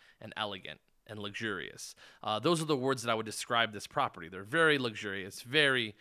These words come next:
very high-end, and I like it. I love that it has a specific focus, and I think it's interesting that its color, you know, it's obviously blue, of course,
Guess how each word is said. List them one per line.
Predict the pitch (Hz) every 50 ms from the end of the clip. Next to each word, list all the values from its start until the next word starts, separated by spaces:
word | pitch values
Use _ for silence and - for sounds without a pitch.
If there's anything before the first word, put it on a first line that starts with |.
| - - - - _ _ -
very | 107 107 110 120 131 123 117 113 110
high-end, | 104 - 110 101 98 101 98 98 98 95 90 95 104 - - _ - - - _ _ -
and | - 117 113 110 107 107 104 101 98 - 98 _ _ _ _ _ _ _ _ _ _ _ _ _ _ _ _ _ _ -
I | 165 165
like | 165 190 302 311 -
it. | 143 - - - _
I | - 139 143
love | 147 151 170 202 254 269 269 233 170 151
that | 165 151 151
it | 147 135
has | 113 120 131 123 131 135 139 123 117 -
a | - 127 127
specific | 120 - - 131 - - 123 107 - 135 131 - - - -
focus, | - - - 208 254 - - 104 90 - - - - - - - - - _ -
and | - 139 143
I | 143
think | 135 208 220 247
it's | - 170
interesting | 196 214 - 247 196 - - 143 123 117
that | 113 113
its | 113 110 -
color, | - - 135 131 131 123
you | 123 123
know, | 117 110
it's | 104 -
obviously | - 117 123 127 127 113 - - 113
blue, | 92 87 95 95 85 87 101 98
of | 95 -
course, | - 95 90 101 - - -